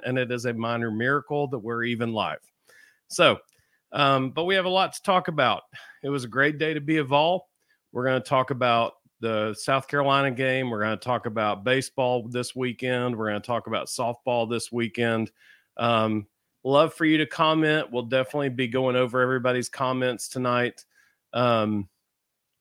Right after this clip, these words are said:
it was just an awesome atmosphere in Thompson Bowling this evening. You could, you could feel it even if you're watching on television. It was clear. Um, just some early reactions. What just an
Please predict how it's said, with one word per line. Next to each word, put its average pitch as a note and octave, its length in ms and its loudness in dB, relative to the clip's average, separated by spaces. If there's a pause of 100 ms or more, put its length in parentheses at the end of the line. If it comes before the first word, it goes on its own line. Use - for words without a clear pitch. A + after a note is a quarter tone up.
(340)
it C3+ 140 2
was C#3 140 2
just C#3 200 -2
an B2 100 -2
awesome B2 460 2
atmosphere B2+ 640 0
in A#2 80 -2
Thompson B2 460 -2
Bowling A#2 420 2
this A2+ 180 -4
evening. A2+ 420 -2
You A2+ 140 -2
could, G#2 240 -6
you A2 100 -4
could G2+ 160 -8
feel B2+ 380 0
it A#2+ 140 0
even A#2 380 0
if G#2+ 120 -6
you're A#2 140 -2
watching A#2 420 -2
on A2 140 -2
television. A2 600 -2
It G#2 60 -6
was G2+ 140 -10
clear. A2+ 500 -4 (640)
Um, A#2+ 480 4 (100)
just D#3+ 240 2
some D3+ 220 4
early D#3 340 6
reactions. C#3 1080 2 (500)
What D3 200 2
just D3 220 -2
an C3 100 -2